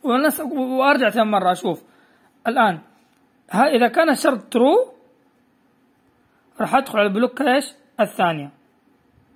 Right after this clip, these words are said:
طيب، لو كان false، طبعًا إذا كان true على طول إيش؟ أول ما تحقق الشرط راح أخرج من البرنامج. لو كان false،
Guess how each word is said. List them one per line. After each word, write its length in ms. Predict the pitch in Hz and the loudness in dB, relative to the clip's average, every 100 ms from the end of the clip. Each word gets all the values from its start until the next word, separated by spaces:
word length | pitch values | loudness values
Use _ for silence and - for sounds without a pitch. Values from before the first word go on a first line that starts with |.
| _ _ _ _ _ _ _ _ _ _ _ _ - | _ _ _ _ _ _ _ _ _ _ _ _ 0
طيب، 280 | 220 175 - - _ _ - | 2 0 -6 -20 _ _ 0
لو 200 | 233 233 | 2 4
كان 240 | 339 349 | 4 2
false، 640 | 247 269 247 294 - - _ _ _ _ _ _ _ _ - | 2 4 4 2 -4 -12 _ _ _ _ _ _ _ _ -4
طبعًا 200 | 233 233 233 | 0 2 2
إذا 100 | 233 | 2
كان 260 | 320 285 | 2 2
true 260 | 277 320 349 | 2 0 2
على 160 | 302 | 2
طول 240 | 262 285 254 | 2 4 4
إيش؟ 200 | 277 - - _ _ - | 2 0 -20 _ _ -2
أول 200 | 262 285 | 2 4
ما 60 | 247 | 2
تحقق 300 | - 277 285 | 0 -6 0
الشرط 200 | 240 247 | 0 0
راح 120 | 202 | -4
أخرج 180 | 196 214 | -2 -2
من 60 | 196 | -2
البرنامج. 520 | 175 170 165 156 147 _ _ _ - | -4 -6 -6 -8 -14 _ _ _ 0
لو 120 | 233 | 0
كان 260 | 233 370 220 | 4 2 4
false، 340 | 247 269 285 | 4 4 0